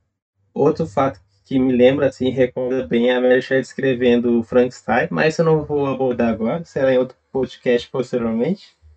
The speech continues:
que iremos abordar, outro clássico também gótico, mas é um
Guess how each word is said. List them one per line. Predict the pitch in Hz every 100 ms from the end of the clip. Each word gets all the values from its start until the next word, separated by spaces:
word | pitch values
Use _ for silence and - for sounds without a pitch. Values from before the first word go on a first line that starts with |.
| _ -
que |
iremos | 127 123 127 120
abordar, | 117 117 113 113 175 - _ _ _ - _ _
outro | - 123 139
clássico | 135 120 120 120
também | 117 113
gótico, | 117 175 - _ _ - _ _ _ _ _ _ _ _
mas | 113 143 147 147 147 143 131
é | 147
um | 156 165